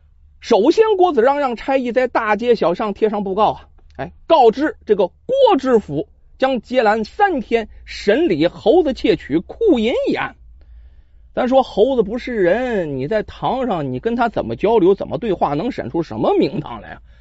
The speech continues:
这可是建宁府头一桩的奇事儿啊！要说那年头娱乐的事儿也少啊，大家街头巷尾都在议论沈侯这事儿。<clears throat> 到了沈侯那天，由于人们觉得此事非常好奇，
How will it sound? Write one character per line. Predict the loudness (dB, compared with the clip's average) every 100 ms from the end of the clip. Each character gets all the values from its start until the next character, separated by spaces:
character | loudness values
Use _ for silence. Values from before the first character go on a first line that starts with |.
| -20 -20 -20 -20 0
这 | 4 4 2
可 | -2 -6 -2 -2
是 | 2 0
建 | 2 0 2
宁 | 0 -2
府 | -4 -6 -8
头 | -2 0
一 | 2 2
桩 | 0 0
的 |
奇 | -4 -6 -6
事 | -2
儿 | -2 -4 -8
啊！ | -16 _ -8
要 | -6
说 | -4
那 | -2 -2
年 | -2 -4
头 | -2 -2 -2
娱 | 0 2
乐 | 4 4
的 | 2
事 | 0
儿 | 0
也 | 0
少 | -2 -4 -10 -8 -4
啊， | -2 -2 -6 -20 -12
大 | -6 -4
家 | -2 -4
街 | 0 2
头 | 2 0 -4
巷 | -4 -6
尾 | -6 -8
都 | -8
在 | -6
议 | -6 -4
论 | -6 -6
沈 | -10 -12 -8
侯 | -8
这 | -8
事 | -10
儿。 | -16 _ _ _ _ _ _ -10 -6 -6 0
<clears throat> |
到 | 2 4
了 | 2
沈 | 0 -2 -4 -4 -8
侯 | -6 -4
那 | -4 -8
天， | -10 -14 -16 _ _ _ _
由 | -2 2
于 | 4
人 | 4 4
们 | 0 -2
觉 | -2
得 | -2
此 | -2 -4 -8
事 | -4 -6
非 | -4 -6 -6
常 | -8 -10
好 | -8 -8
奇， | -10 -12 -12